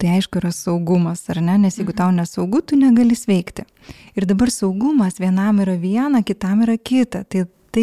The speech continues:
Speaker 1: yra labai svarbu, ar ne? Nes, pavyzdžiui, psichodinamistai, jie dirba daugiau su ta still face efektu, ar ne? Kad, nu, vat, baltas lapas ir tu šneki ir jisai visiškai neemocionuoja.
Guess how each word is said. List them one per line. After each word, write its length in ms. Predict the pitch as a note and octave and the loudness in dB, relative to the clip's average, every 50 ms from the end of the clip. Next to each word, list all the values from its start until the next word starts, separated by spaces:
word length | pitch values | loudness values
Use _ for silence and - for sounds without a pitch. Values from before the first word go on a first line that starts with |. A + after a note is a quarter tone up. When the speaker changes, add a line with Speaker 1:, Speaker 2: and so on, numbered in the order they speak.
| A#3+ B3 | 2 4
Speaker 1:
yra 200 | A3 G3 F3+ F3 E3+ | 2 2 0 0 -2
labai 260 | F3 E3 D#3+ F3+ F3 | -2 -2 -2 -4 -4
svarbu, 380 | - - F3+ F3 F3 E3 F3 F3 F3 | -4 -4 -4 -4 -2 -2 -2 -2 0
ar 100 | E3+ E3+ | 0 0
ne? 180 | F3 F#3 G#3 - - - - - - - - - | 0 0 0 -2 -6 -20 -20 -20 -20 -20 -10 -4
Nes, 180 | - F3 F3+ - | -2 -2 -2 -2
pavyzdžiui, 320 | - F#3 F3+ F3+ F3 F3+ | -2 -2 0 0 -2 -2
psichodinamistai, 840 | - - G#3 - - F#3 E3+ F3 E3+ E3+ E3+ G#3 C#4 D4 - - F3 D#3+ | -4 -6 -6 -4 -2 -2 0 0 0 2 2 2 2 0 0 -4 -2 -2
jie 100 | E3+ D#3+ | -2 0
dirba 300 | E3 F3+ F3 E3 E3+ E3+ | 0 0 0 0 -2 0
daugiau 320 | E3+ E3+ E3+ F3+ F3+ F#3 | 0 0 0 0 -2 -2
su 140 | - - F3 | -2 -6 -8
ta 280 | - - F3 F3 F3+ F3+ | -6 -4 -2 -2 -2 -2
still 340 | F3 - - - F#3+ F#3 F#3 | -4 -4 -4 -2 -2 -2 -2
face 420 | - - - F#3+ F#3 F#3+ F3+ - - | -4 -4 -2 -2 -2 -2 -2 -4 -8
efektu, 540 | D3+ D#3+ - - D#3 E3 - - - - F3 | -10 -10 -8 -8 -8 -8 -8 -10 -10 -10 -8
ar 120 | F3 E3 | -6 -4
ne? 240 | D#3+ E3 E3+ F#3 G3 - | -4 -2 -2 -2 -2 -2
Kad, 140 | F#3+ F3+ | -4 -2
nu, 140 | F#3 F3+ F3+ | -2 -2 -2
vat, 180 | F3 F3 F3 F3 E3+ | -2 -2 -4 -4 -2
baltas 440 | F3 F3 F#3 F#3 E3+ - F3 E3+ - | -2 -2 -2 -4 -4 -6 -10 -12 -10
lapas 560 | F3+ E3 E3 F#3 A3+ C4+ - C4+ A3 - - | -8 -6 -6 -4 -6 -6 -6 -6 -8 -6 -6
ir 180 | G3 F#3 F3+ F3+ F3+ - | -6 -6 -6 -8 -10 -8
tu 80 | - G3+ | -8 -8
šneki 560 | G3 - - F3+ F3 F3 - - B3+ C#4 C#4+ | -6 -6 -6 -6 -6 -6 -6 -6 -6 -4 -4
ir 60 | A#3 | -4
jisai 340 | G#3+ G3+ G3 - - G#3+ G3+ | -4 -6 -6 -4 -4 -4 -4
visiškai 480 | F#3 A#3 - - - - - - F3 E3+ | -4 -4 -6 -8 -10 -10 -8 -6 -4 -2
neemocionuoja. 1080 | E3+ E3+ E3+ E3+ E3 E3 - - - - E3 E3 D#3+ E3 E3+ F3 F3 E3+ E3 E3 F3+ | 0 0 0 0 -2 -4 -6 -6 -6 -4 -4 -2 -2 -2 -2 -2 -2 -2 -4 -4 -8